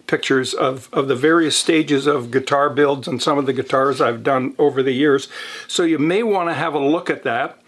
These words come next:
And, uh, I don't know, what do you do there? You, you follow. You may wanna follow me on Instagram. Who knows? Whatever it is, thank you.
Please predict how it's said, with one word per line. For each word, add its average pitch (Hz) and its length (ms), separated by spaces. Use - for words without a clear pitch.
And, 135 680
uh, 131 300
I 127 120
don't 143 140
know, 127 80
what 147 120
do 139 60
you 131 80
do 127 180
there? 117 200
You, 120 520
you 139 140
follow. 151 520
You 143 100
may 147 140
wanna 139 240
follow 135 320
me 131 160
on 120 160
Instagram. 127 720
Who - 180
knows? - 480
Whatever 160 480
it 123 80
is, - 280
thank - 440
you. - 200